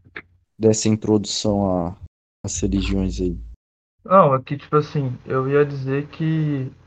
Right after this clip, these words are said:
Speaker 2: acho que as primeiras formas de, tipo, de, é, o ser humano citar Deus, acho que foi nas, nas mitologias, né? Não,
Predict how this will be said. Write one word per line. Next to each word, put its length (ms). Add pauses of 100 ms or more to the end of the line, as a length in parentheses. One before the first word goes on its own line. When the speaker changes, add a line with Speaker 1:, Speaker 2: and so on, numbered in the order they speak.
(760)
Speaker 2:
acho 180
que 60
as 100
primeiras 460
formas 500
de, 280 (180)
tipo, 500 (240)
de, 300 (960)
é, 320
o 220
ser 200
humano 560 (1300)
citar 680
Deus, 220
acho 160
que 80
foi 180
nas, 240
nas 180
mitologias, 760
né? 160
Não, 180